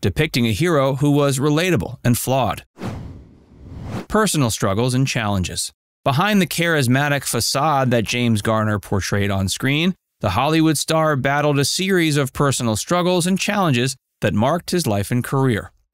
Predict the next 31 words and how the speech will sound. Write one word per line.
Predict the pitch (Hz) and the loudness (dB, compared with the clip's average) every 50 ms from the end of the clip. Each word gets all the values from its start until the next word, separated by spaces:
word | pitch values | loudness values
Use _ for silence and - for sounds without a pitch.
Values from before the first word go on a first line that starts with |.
| _ - | _ 0
Garner's | 131 123 117 110 107 101 90 101 | 0 2 2 2 2 2 0 0
resilience | 107 98 90 87 117 127 139 131 120 123 135 135 - - | -2 -2 -2 0 0 0 0 0 0 0 0 0 0 0
in | 170 175 | 0 2
the | 165 | 0
face | 123 - 160 170 190 180 - | 0 0 0 0 0 0 0
of | 156 123 | 0 0
adversity | 120 110 104 110 107 110 - - 131 147 160 | 0 2 2 2 0 0 0 0 0 0 2
was | 143 127 131 139 135 127 | 2 2 2 2 2 2
as | 135 135 127 120 123 | 2 0 0 0 0
remarkable | 127 120 120 127 156 202 220 - 156 156 160 160 | 2 2 2 2 0 0 0 -2 0 0 0 0
as | 170 160 | 0 0
the | - 196 | -2 -4
characters | - - - 87 82 87 90 - 113 117 131 - | -4 -4 -4 -2 -2 -2 -2 -2 -2 -2 -2 -2
he | - 156 151 | -4 -4 -6
played. | - - - 151 143 120 98 - - _ _ _ _ _ - | -4 -4 -2 -2 0 0 -2 -4 -8 _ _ _ _ _ -4
His | 185 180 - | -2 -2 0
health | 208 240 254 214 - | 0 -2 -2 0 0
issues | 139 120 - 151 151 135 | -2 0 0 0 0 0
were | 135 147 147 | 2 2 0
a | 151 | 0
constant | - - - 170 180 165 - - 160 - - | -2 -2 -2 -2 0 -2 -2 -2 -4 -4 -2
battle, | 127 143 127 127 113 - - - - - - - | -2 -2 -2 -2 -2 -4 -6 -10 -16 -20 -8 -4
particularly | - 95 85 - 107 101 - 104 101 98 95 98 95 | -2 -2 0 0 -2 -2 0 0 0 0 0 0 0
heart | - 117 135 - - - | 0 -2 -2 -2 -2 -2
problems | - 101 95 98 95 113 131 139 - - _ _ _ - | -2 0 0 2 2 2 2 0 -2 -4 _ _ _ -4
that | 131 123 - | -4 -4 -2
first | - 170 190 202 185 - - | -2 -2 -2 -2 -2 -2 -2
emerged | 175 170 135 110 101 110 120 - - - | 0 2 2 2 2 0 -2 -4 -4 -2
in | 120 127 | 0 0
the | 143 135 | 0 0
seventies. | - - 135 120 113 104 92 76 - - | 0 -2 0 0 2 2 0 0 -4 -8